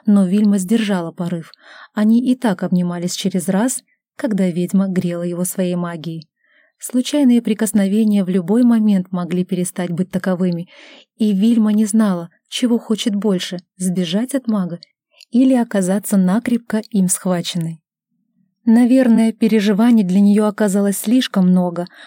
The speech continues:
а может, она переусердствовала в пекарне, помогая Море таскать тяжёлые противни с хлебом,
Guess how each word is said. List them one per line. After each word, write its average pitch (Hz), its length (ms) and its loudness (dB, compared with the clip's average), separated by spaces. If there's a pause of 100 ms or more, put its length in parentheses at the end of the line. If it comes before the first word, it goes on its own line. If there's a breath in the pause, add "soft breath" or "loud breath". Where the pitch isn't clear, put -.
(140 loud breath)
а 220 100 0
может, 208 360 0
она 208 240 2
переусердствовала 196 840 0
в 196 80 -6
пекарне, 208 540 -2
помогая 185 480 0
Море 185 340 2
таскать 190 420 -4
тяжёлые 185 380 -2
противни 185 420 -2
с 180 100 -6
хлебом, 180 400 -4